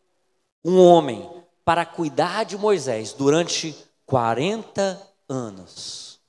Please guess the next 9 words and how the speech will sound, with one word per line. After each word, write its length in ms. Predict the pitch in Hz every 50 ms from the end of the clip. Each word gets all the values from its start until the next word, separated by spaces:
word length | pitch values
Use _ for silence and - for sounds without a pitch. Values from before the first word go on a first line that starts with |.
| _ _ _ _ _ _ _ _
Durante 360 | - 151 170 196 196 - - -
toda 340 | - 190 202 226 214 247
uma 200 | 233 214 214 220
geração, 840 | 214 170 160 214 226 226 - - - - 190 170 143 123 107 98 92 - _ _ _ _ _ _ _ _ -
Moisés 640 | 143 170 196 190 156 131 131 170 185 214 220 175 156
é 80 | 196 190
transformado 920 | - - 190 220 214 - - 202 190 180 170 170 160 147 139 127 127 123
naquele 460 | 147 143 - - - 190 196 208 214
lugar 580 | 220 220 180 160 151 139 120 113 104 - -